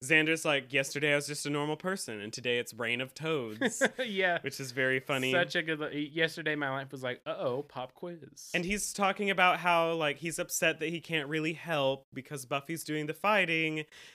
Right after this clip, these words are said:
Speaker 1: and Willow and Giles are doing all this research and he's just standing around like an idiot.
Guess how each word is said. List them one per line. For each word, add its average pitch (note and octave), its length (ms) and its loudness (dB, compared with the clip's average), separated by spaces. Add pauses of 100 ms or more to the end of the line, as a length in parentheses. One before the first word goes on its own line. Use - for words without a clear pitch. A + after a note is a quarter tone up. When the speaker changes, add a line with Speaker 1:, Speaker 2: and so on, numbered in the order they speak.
Speaker 1:
and D3 160 0
Willow D3+ 260 2
and D3 140 -2
Giles C#3+ 420 2
are D3 60 -2
doing C#3 280 0
all C3+ 120 0
this C3 200 -6
research C#3+ 500 -4
and A#2+ 100 -10
he's C3 160 -10
just - 180 -8
standing B2 460 -2
around A#2 320 -4
like A#2 160 -6
an B2 120 -10
idiot. A2+ 460 -6